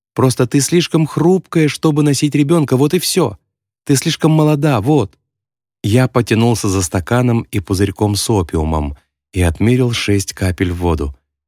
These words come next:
"Выпей, это успокоит нервы". Я терпеливо держал стакан, пока Эффи пила, цепляясь за мою руку и глотая слёзы вперемешку с лекарством.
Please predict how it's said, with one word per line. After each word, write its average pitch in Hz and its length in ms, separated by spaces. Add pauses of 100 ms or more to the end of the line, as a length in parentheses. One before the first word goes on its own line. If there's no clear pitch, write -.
(340)
"Выпей, 98 520 (400)
это 143 220
успокоит 123 560
нервы". 73 420 (960)
Я 98 200
терпеливо 104 640
держал 98 400
стакан, 117 440
пока 101 380
Эффи 123 340
пила, 101 440
цепляясь 104 640
за 101 120
мою 92 260
руку 110 380 (360)
и 107 80
глотая 110 420
слёзы 107 400
вперемешку 95 600
с - 100
лекарством. 78 680